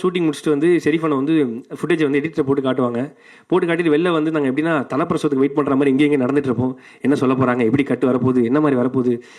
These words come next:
ஏன்னா சார் வந்து பெரிய லெஜெண்ட், நிறைய படங்கள் பார்த்துருக்கேன். தீரன் அதிகாரம் ஒன்று, காப்பி ரணசிங்கம், வடக்குப்பட்டு ராமசாமி, நிறைய படங்கள் வந்து சார் எடிட் பண்ணியிருக்காங்க. அஹ், நிறைய படங்கள் ப்ரோமோ எடிட்டராக இருந்திருக்காங்க. So, எப்படி வந்து சொல்ல போறாங்க அப்படின்னு சொல்லும்போது, "இல்ல ஷெரீஃப், இப்படி பண்ணிக்கலாம், அப்படி பண்ணிக்கலாம்னு" சொல்லிட்டு கிட்டத்தட்ட,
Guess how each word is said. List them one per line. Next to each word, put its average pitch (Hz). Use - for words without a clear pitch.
ஏன்னா 156
சார் 160
வந்து 170
பெரிய 156
லெஜெண்ட், 143
நிறைய 143
படங்கள் 151
பார்த்துருக்கேன். 139
தீரன் 147
அதிகாரம் 139
ஒன்று, 135
காப்பி 135
ரணசிங்கம், 135
வடக்குப்பட்டு 139
ராமசாமி, 131
நிறைய 127
படங்கள் 151
வந்து 139
சார் 135
எடிட் 131
பண்ணியிருக்காங்க. 127
அஹ், 120
நிறைய 147
படங்கள் 170
ப்ரோமோ 165
எடிட்டராக 151
இருந்திருக்காங்க. 131
So, 135
எப்படி 151
வந்து 175
சொல்ல 156
போறாங்க 143
அப்படின்னு 131
சொல்லும்போது, 139
"இல்ல 180
ஷெரீஃப், 143
இப்படி 139
பண்ணிக்கலாம், 156
அப்படி 135
பண்ணிக்கலாம்னு" 143
சொல்லிட்டு 143
கிட்டத்தட்ட, 170